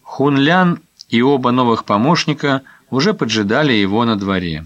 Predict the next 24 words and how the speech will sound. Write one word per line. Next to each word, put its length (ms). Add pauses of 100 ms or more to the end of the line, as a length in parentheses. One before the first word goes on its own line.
(1160)
Мажун 680
и 160
Цзяо 320
Дай 340
явно 520
успели 400
побывать 540
в 60
одёжной 440
лавке. 580 (480)
Теперь 300
на 100
них 220
были 260
опрятные 680
коричневые 540
халаты 600 (140)
с 40
чёрными 480
поясами, 720 (360)
маленькие 540
чёрные 380
шапочки 540
завершали 720